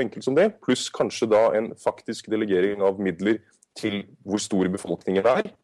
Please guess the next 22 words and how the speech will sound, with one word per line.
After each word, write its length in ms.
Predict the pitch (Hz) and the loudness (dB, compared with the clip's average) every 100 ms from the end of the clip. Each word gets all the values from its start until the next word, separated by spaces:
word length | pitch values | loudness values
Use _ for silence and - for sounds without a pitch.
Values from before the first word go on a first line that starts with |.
| - | -14
i 240 | 101 101 95 | -10 -8 -8
de 220 | 101 101 101 | -4 0 0
respektive 480 | 98 - 95 98 92 | -2 -6 -6 -4 -4
kurdiske 400 | - 92 87 107 | -6 -6 -2 -2
områdene. 380 | 98 90 135 226 - _ _ _ - | 0 0 2 0 -2 _ _ _ -4
Og 160 | 120 | -2
grunnen 380 | 123 120 92 113 | 0 0 -2 -2
til 80 | - | 0
at 80 | 139 | 2
denne 160 | 147 120 | 2 0
politiske 400 | 123 95 101 127 | -2 -2 -4 -4
viljen 300 | 127 104 135 | -2 0 2
mangler, 340 | 143 135 180 - - - - 120 | 2 2 2 -2 -12 -14 -8 -4
vil 140 | 120 | 2
jeg 220 | 107 107 - | 4 2 0
si, 260 | - 101 101 107 _ _ | -6 -4 -4 -6 _ _
er 160 | 95 104 | -2 0
fordi 160 | 113 | 0
at 80 | 110 | 0
Tyrkia 320 | - 92 - 113 | -2 -2 0 0
har 160 | 101 92 | 2 0
blitt, 320 | 95 101 - | -2 -6 -10